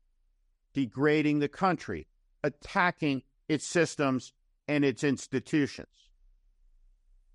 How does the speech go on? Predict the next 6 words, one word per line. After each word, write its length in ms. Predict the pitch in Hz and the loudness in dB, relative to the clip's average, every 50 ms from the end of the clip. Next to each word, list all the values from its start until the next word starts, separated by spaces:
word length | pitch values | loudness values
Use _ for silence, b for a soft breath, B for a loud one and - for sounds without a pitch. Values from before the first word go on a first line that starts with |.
| - _ _ - _ _ _ _ _ _ _ _ _ _ _ _ _ _ _ _ _ _ | -20 _ _ -20 _ _ _ _ _ _ _ _ _ _ _ _ _ _ _ _ _ _
This 220 | - 180 208 - | 4 4 4 4
cannot 480 | - - 202 185 165 165 175 180 170 - | 2 -2 -2 0 2 2 2 2 0 0
be 120 | 180 175 160 | 0 0 0
abided 540 | 147 - - 160 160 160 156 135 139 135 127 | 0 2 2 2 2 2 2 2 0 0 0
any 240 | 135 135 131 131 | 0 0 0 0
longer. 440 | 127 131 147 156 147 123 98 87 - | 0 0 0 0 0 -2 -4 -8 -12